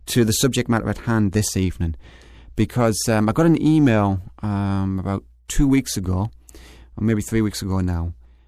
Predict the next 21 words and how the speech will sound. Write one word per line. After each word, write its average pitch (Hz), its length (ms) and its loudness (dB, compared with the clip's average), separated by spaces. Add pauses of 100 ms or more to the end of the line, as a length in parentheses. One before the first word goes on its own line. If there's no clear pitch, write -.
(180)
and 107 220 0
it 113 40 -2
was 110 120 -6
a 120 40 -4
question 156 380 -4
pertaining 127 480 -6
to - 120 -18
covenant 123 440 -6
theology. 101 560 -8 (840)
And 104 540 -2
covenant 147 300 0
theology, 110 560 0 (500)
as 98 140 -6
most 110 360 0
of 92 80 -8
you 101 120 0
know, 104 240 2
is - 160 -6
my 98 100 -2
favourite 101 380 -8
subject. - 600 -12